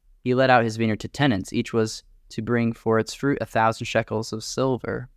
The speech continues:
So Solomon's got, uh, all these vineyards,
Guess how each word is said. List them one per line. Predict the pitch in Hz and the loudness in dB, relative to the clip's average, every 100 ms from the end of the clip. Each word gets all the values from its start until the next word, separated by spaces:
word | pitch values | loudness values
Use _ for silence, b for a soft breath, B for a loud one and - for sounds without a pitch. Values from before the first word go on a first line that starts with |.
| _ - - - _ _ _ - | _ -20 -20 -20 _ _ _ -16
So | - | -10
Solomon's | 110 139 139 113 | -2 2 4 2
got, | 113 110 - - - _ _ _ _ - _ - | 2 0 -2 -16 -20 _ _ _ _ -20 _ -6
uh, | 104 98 98 107 - - - - - | -2 -2 -2 -6 -16 -20 -20 -20 0
all | 113 | 2
these | 107 104 104 | 4 2 0
vineyards, | 110 113 110 107 107 110 - - | 2 2 2 0 -4 -10 -12 -16